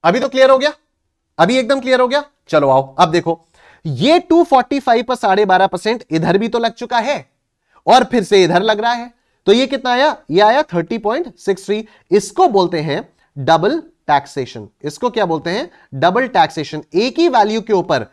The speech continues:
जब एक से ज्यादा बार टैक्स लग रहा है, एक ही वैल्यू के ऊपर, टू फ़ोर्टी फ़ाइव के ऊपर ही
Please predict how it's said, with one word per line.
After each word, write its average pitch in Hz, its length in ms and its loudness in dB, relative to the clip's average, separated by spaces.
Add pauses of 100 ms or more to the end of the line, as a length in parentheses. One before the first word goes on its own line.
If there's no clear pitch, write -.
(140)
जब 202 260 -2
एक 269 180 -2
से 294 180 -2
ज्यादा 214 320 -4
बार 208 180 -2
टैक्स 180 320 -10
लग 151 160 -6
रहा 131 80 -4
है, 110 120 -10 (160)
एक 208 220 0
ही 294 60 -4
वैल्यू 208 300 -2
के 202 100 -2
ऊपर, 175 180 0
टू 254 160 -6
फ़ोर्टी 240 300 -2
फ़ाइव 220 220 0
के 226 120 -4
ऊपर 196 220 0
ही 302 140 0